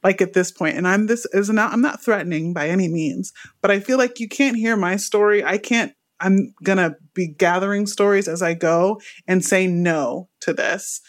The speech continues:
You just can't. And if you do, then you're not a union that's looking out for your people.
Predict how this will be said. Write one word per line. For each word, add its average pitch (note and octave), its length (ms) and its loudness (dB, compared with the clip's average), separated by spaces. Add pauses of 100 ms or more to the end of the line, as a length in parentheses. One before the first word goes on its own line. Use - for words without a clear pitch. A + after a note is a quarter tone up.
(240)
You G3 120 2
just G#3 220 0
can't. D#3 420 -4
And G#3 120 2
if G#3 160 0
you G3+ 120 0
do, A3 260 2
then G3+ 160 2
you're F#3 140 2
not F#3 180 2
a F3 60 0
union G#3 420 2
that's G#3 160 -4
looking F3+ 260 -4
out D#3 160 -2
for - 100 -12
your D3+ 120 -4
people. - 480 -8